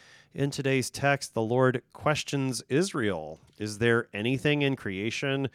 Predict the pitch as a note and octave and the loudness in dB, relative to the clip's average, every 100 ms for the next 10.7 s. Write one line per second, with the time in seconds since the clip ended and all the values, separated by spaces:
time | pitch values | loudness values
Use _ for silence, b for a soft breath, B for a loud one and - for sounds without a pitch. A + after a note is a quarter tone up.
0 | B B B B2+ D3+ F3 A#2 G2 B2+ E3+ | B B B 2 4 4 2 2 6 8
1 | F3+ D#3+ A#2+ G#2+ A2 C#3+ - D#3+ B2+ A#2 | 10 8 6 2 2 2 2 0 -2 -2
2 | C#3 G3+ B3 B2 E3+ G3 F2 C3 D#3 B | -2 -2 -2 2 4 4 2 -4 -4 B
3 | B B F#3+ F#3+ F#3 F#3 D#3+ F#3+ F#3 D#3+ | B B 2 0 0 -2 0 -2 0 2
4 | G#3+ E3 E2+ - b b b b - - | 2 0 -2 -12 b b b b -6 -4
5 | G#3+ B2 - C#3+ - F#2+ G2 A2 G2 E2 | -2 -2 2 0 0 -6 -4 0 2 2
6 | D#2+ - b b b - A2+ C#3 A#2 A#2 | -2 -10 b b b -14 -6 -2 2 4
7 | D#3+ D3+ - B2 F3 F#3 D3 C3+ - C#3+ | 4 4 0 0 0 0 0 -2 0 -2
8 | E3 G3 - - - B2+ A#2 F#2 G2 A2 | -2 -4 -6 -10 -4 -2 -4 -6 -2 2
9 | D#3+ F#3+ B2 G#2 G2+ G2 B2+ D3 E3 G3 | 2 0 -4 -6 -6 -4 -4 -4 -2 -2
10 | A#3 - _ G#2+ C3+ G#3+ | -4 -10 _ -4 -2 -2